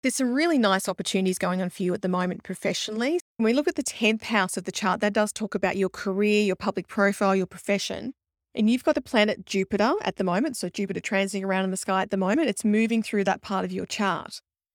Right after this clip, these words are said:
It's creating abundance in that area. It's creating good fortune in that area. And it's just entered. So it's gonna be there for the next twelve months. It's also about expansion.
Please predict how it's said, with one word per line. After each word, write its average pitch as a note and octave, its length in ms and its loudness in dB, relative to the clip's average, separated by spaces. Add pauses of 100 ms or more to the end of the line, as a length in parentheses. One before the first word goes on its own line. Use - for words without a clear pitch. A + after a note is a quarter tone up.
It's - 140 -6
creating G#3 400 4
abundance A3+ 580 0
in G#3 80 2
that F3 160 0
area. F3+ 220 -2
It's - 120 -8
creating G3+ 360 0
good F#3+ 200 -4
fortune A#3+ 420 -4
in G#3 80 0
that F3 120 -2
area. - 300 -4
And A3+ 120 4
it's - 140 -4
just C4+ 340 0
entered. G3+ 440 0
So G#3+ 100 -2
it's G3+ 120 -2
gonna C4 140 0
be C4+ 80 2
there G#3 160 2
for - 120 -4
the F#3+ 40 0
next F3+ 180 -4
twelve F3+ 240 -4
months. - 460 -6 (340)
It's G#3 160 -2
also B3+ 200 4
about G#3 180 2
expansion. G3+ 840 -4